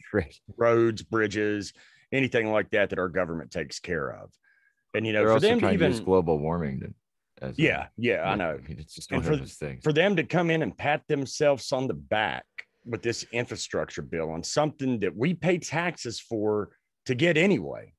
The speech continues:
Speaker 2: That's what our taxes are supposed to pay for this stuff. And they act like it's this huge,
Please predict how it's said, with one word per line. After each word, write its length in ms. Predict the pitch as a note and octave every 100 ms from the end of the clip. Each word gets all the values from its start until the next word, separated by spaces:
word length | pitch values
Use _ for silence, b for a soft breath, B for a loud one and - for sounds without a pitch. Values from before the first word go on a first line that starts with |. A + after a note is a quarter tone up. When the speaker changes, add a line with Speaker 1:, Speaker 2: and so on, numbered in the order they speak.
| _ -
Speaker 2:
That's 200 | C3+ D3
what 100 | E3+
our 80 |
taxes 480 | D#3+ D3+ D#3+ - C#3+
are 60 | B2+
supposed 340 | - E3 G3
to 60 | -
pay 180 | G#2+ D2+
for 140 | -
this 160 | A1 -
stuff. 260 | - - -
And 80 |
they 100 | A2+
act 180 | D3 D3+
like 220 | C3 C3
it's 140 | B2+ -
this 220 | C3 -
huge, 480 | D3+ F3 E3+ B2+